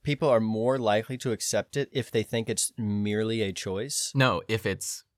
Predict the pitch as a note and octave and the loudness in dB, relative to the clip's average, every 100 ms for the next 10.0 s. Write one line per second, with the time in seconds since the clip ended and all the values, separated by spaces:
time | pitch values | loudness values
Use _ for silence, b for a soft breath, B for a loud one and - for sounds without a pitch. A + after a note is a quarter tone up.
0 | _ G#2 F#2 E2+ E2 - - F#2 - G2 | _ 4 4 2 -2 -6 -10 -10 -4 2
1 | F#2+ F2+ - - - - C#3+ B2+ C#3 - | 2 2 -6 -16 -16 -4 0 2 2 4
2 | D3+ D#3+ D3 B2+ B2 A2+ A2 A2 G#2+ B2 | 4 4 4 6 6 6 2 -2 -8 -4
3 | C3+ A#2+ B2 C#3 C#3+ B2+ A#2+ A#2+ A2+ - | -2 0 2 4 6 4 2 0 -2 0
4 | G#2+ G#2 G#2 A2 G#2 G#2 A#2 G2+ A#2 G#2 | -2 -2 -2 0 0 -2 -4 -4 -4 -4
5 | F#2+ - F#2+ - - G#2 - A2 F#2+ D#2 | -6 -6 -8 -8 -16 -14 -4 0 0 -2
6 | - C3+ A2+ D3 C#3 C3 C#3+ D3 C#3+ B2+ | -4 -2 4 6 6 4 2 2 4 2
7 | A2 A#2 A2 A2 A2+ A2 G#2 G2+ A#2+ G#2 | 2 0 0 0 2 4 2 0 -4 -2
8 | G2 A2 G#2+ F#2 F2 A2+ A2+ G2+ F#2+ G#2+ | 0 0 0 -2 -4 -2 0 0 -2 0
9 | A2+ A2 G#2 G2 F#2+ B2 A#2 - G#2+ G2 | 0 2 0 -4 -4 -6 -6 -2 -2 -2